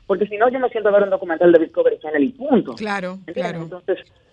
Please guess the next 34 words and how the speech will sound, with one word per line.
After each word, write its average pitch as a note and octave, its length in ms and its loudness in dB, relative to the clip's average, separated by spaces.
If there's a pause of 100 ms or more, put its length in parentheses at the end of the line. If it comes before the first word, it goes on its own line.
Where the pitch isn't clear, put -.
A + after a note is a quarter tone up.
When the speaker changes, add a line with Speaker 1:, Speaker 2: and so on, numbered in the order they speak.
Speaker 1:
de F#3 260 8
eso A#3+ 160 0
se F#3 140 -10
trata. C3+ 420 -2
Todos D4+ 340 2
esos D4 220 0
escritores, D#3 560 -2
todo G#3+ 220 2
el C#4+ 60 -4
que C#4+ 80 -8
estuvo C#4 200 -4
involucrado F3+ 520 2
en F3 80 0
el E3+ 100 -2
proceso D#3+ 400 -10
creativo, C3 480 -2
todo B3 500 4 (460)
el G3 320 2
que, F#3+ 220 4 (320)
el, F#3 200 -4
el F#3 220 4
que F#3 100 -14
formó F3 400 -4
parte G3+ 340 -4
del F#3 140 6
elenco, F3 640 2 (420)
eh, E3+ 260 2
actoral, E3+ 680 2
del C#3 180 -4
cuerpo G3 360 -8
actoral E3 440 0
de D3 200 4
esa D#3+ 180 -6
película, C#3 680 -2